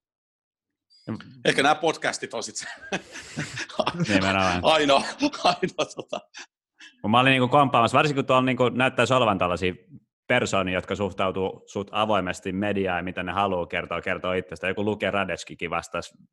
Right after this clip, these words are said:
Speaker 1: Via-, Viasat Urheilun puhelinhaastatteluun, et kun kysyttiin, että miten menee, no mi-, mikäs tässä, että mitäs tässä istun sohvalla tarkalleen ottaen vasen käsi kalsareissa, silleen, että sä aloitat haastattelun noin, niin
Speaker 2: Mut se on just
Speaker 1: niinku
Speaker 2: niinku Tommi sanoi tossa, että kun, tiedätkö, kun jengi on himas, ne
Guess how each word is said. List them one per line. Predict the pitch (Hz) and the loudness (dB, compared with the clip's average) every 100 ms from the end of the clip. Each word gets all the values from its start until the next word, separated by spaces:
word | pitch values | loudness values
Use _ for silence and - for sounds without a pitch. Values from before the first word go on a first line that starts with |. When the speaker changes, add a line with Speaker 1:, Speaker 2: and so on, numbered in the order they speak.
| 98 | -4
Speaker 1:
Via-, | 98 87 - 104 | -2 -2 -4 -6
Viasat | 95 85 90 87 | -4 -4 -6 -4
Urheilun | 95 85 82 85 - | -6 -4 -6 -6 -6
puhelinhaastatteluun, | 92 85 80 80 78 80 - 80 85 | -4 -4 -6 -6 -8 -10 -12 -10 -8
et | 80 _ _ | -8 _ _
kun | _ 82 - _ _ | _ -14 -14 _ _
kysyttiin, | 87 82 - 80 | -14 -12 -12 -10
että | 85 | -10
miten | 85 85 | -8 -8
menee, | 85 82 80 | -8 -10 -10
no | 95 | -10
mi-, | 95 90 | -10 -12
mikäs | 98 90 87 | -14 -12 -8
tässä, | 87 85 101 | -8 -6 -6
että | 95 - 82 | -8 -10 -10
mitäs | 104 110 90 | -8 -6 -6
tässä | - 95 - 85 | -6 -6 -6 -6
istun | 92 - 92 | -6 -8 -6
sohvalla | 95 87 82 85 - _ _ - | -4 -4 -4 -8 -10 _ _ -4
tarkalleen | 107 95 90 87 | -2 -2 -2 -2
ottaen | 95 - 90 | -4 -4 -4
vasen | 90 92 82 82 _ | -4 -4 -6 -12 _
käsi | 90 82 82 | -4 -4 -6
kalsareissa, | - 87 87 78 78 78 - - _ _ | -4 -4 -6 -8 -8 -10 -12 -16 _ _
silleen, | - 95 | -6 0
että | 104 135 | 0 2
sä | 123 | 2
aloitat | 107 95 - | 2 0 -2
haastattelun | 90 - - 98 95 | -2 -4 -10 -8 -6
noin, | 87 85 | -8 -10
niin | 85 _ - _ _ _ - | -14 _ -20 _ _ _ -6
Speaker 2:
Mut | - | -2
se | |
on | 208 | 0
just | 220 | 0
Speaker 1:
niinku | 208 | 0
Speaker 2:
niinku | 214 | 4
Tommi | 226 160 | 4 2
sanoi | 139 147 139 | 0 -2 -2
tossa, | 117 113 | -6 -8
että | - | -10
kun, | 123 | -8
tiedätkö, | 190 - | -6 0
kun | 196 | 2
jengi | 226 196 | 2 0
on | 185 | 0
himas, | 233 214 120 - | -2 -2 -2 -4
ne | - | -4